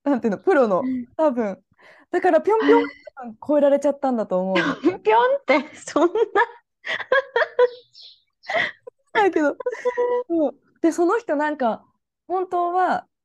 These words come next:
Speaker 1: そういう難民とかが行くキャンプがあるんだけど、後々に彼が住んでたところが、そのミヌの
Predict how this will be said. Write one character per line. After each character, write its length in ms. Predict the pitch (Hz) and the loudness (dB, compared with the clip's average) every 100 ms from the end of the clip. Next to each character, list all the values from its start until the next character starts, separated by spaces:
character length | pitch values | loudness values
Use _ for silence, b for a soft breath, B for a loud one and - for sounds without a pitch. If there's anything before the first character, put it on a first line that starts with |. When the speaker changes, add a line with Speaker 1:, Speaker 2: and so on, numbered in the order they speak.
| - | -8
Speaker 1:
そ 100 | 285 | -6
う 60 | 285 | -4
い 300 | 285 269 269 | -4 -4 -6
う 140 | - _ _ _ | -10 _ _ _
難 220 | 240 269 285 | -6 -4 -2
民 160 | 285 | -4
と 100 | 294 | -4
か 100 | 262 | -2
が 80 | 202 | -2
行 120 | 170 | -4
く 100 | 202 | -6
キ 100 | 190 | -8
ャ 60 | 294 | -8
ン 60 | |
プ 120 | 262 196 | -6 -6
が 100 | 190 | -4
あ 60 | |
る 80 | 185 | -4
ん 40 | |
だ 100 | 165 | -6
け 100 | 170 | -8
ど、 80 | 202 | -6
後 280 | 185 202 320 | -6 -4 -4
々 280 | 339 339 370 | -6 -4 -4
に 120 | 247 | -4
彼 240 | 208 294 254 | -4 -2 -2
が 100 | 196 | -2
住 180 | - | -4
ん 40 | 254 | -4
で 80 | 208 | -2
た 120 | 170 | -4
と 140 | 196 | -6
こ 120 | 185 196 | -8 -6
ろ 120 | 185 | -4
が、 340 | 190 180 147 _ _ _ _ | -4 -4 -6 _ _ _ _
そ 140 | - | -10
の 100 | 214 | -8
ミ 240 | 196 226 320 | -4 -2 0
ヌ 140 | 285 | -2
の 460 | 220 247 254 196 | -2 0 0 -2